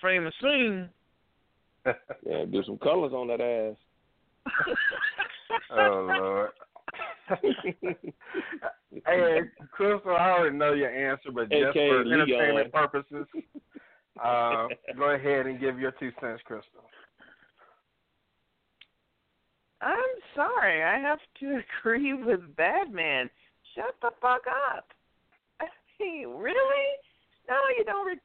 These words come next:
Speaker 4: critique her. What, are you crazy? Um, what you do is <laughs> you suggest, okay?
Speaker 1: Yeah.
Speaker 4: Now, the next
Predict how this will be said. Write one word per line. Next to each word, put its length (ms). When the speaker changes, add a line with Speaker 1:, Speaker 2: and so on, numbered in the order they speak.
Speaker 4:
critique 640
her. 460
What, 260
are 60
you 140
crazy? 280
Um, 420
what 280
you 160
do 380
is 540
<laughs> 60
you 240
suggest, 1120
okay? 600
Speaker 1:
Yeah. 340
Speaker 4:
Now, 200
the 120
next 400